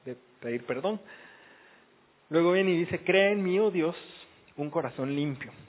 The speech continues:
y renueva un espíritu recto dentro de mí". David, obviamente por, eh, inspiración del Espíritu Santo,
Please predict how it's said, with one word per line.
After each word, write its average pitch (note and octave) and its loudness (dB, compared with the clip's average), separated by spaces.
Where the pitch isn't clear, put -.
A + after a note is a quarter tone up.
y C#3+ -6
renueva D3 2
un F#3+ 0
espíritu E3+ -6
recto F3+ -4
dentro C3 -6
de A#2+ -6
mí". A2 -10
David, D#3 0
obviamente D#3+ 2
por, C#3 0
eh, A2+ -16
inspiración C#3+ -4
del F3 2
Espíritu D#3+ -4
Santo, D3+ -10